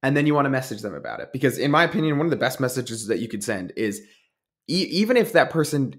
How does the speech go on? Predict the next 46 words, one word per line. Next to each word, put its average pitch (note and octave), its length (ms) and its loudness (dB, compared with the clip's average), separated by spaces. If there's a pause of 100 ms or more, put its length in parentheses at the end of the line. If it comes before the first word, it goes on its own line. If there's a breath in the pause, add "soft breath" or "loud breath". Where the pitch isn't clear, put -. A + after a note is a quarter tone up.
(100)
didn't C#3+ 280 2
even C3 240 -2
have C3 200 -2
anything C#3 340 -2
to A#2 80 -4
do A#2 180 -2
with A2+ 160 -2
your F#2+ 100 -4
company, - 460 -10 (340 soft breath)
to C#3 120 2
be C3 180 4
able D#3 240 4
to D#3 100 -4
say, B2 380 4
"Hey, A#2 480 2 (240)
you A2+ 260 -2
used C#3 380 -2
to D3+ 60 -6
have B2+ 180 0
an A#2 60 -2
experience A2 440 -4
of G#2 120 -12
working G#2 320 -4
at - 180 -6
one A2+ 100 -4
of G2 80 -6
these G2+ 140 -8
companies. F#2+ 480 -10 (160)
They're B2+ 180 8
one E3+ 140 8
of C#3+ 80 4
our C3 100 6
customers G#2+ 460 -6
right F#2+ 140 -4
now. F#2 320 -8 (260)
I A2+ 80 -4
think." C#3+ 160 0 (1600 soft breath)
So C3+ 360 8
the B2+ 160 -2
first G3+ 240 4
thing F3 240 0
we D3 80 2
need C#3 220 0
to C3+ 60 -8
do C3+ 180 2
is A2 200 -4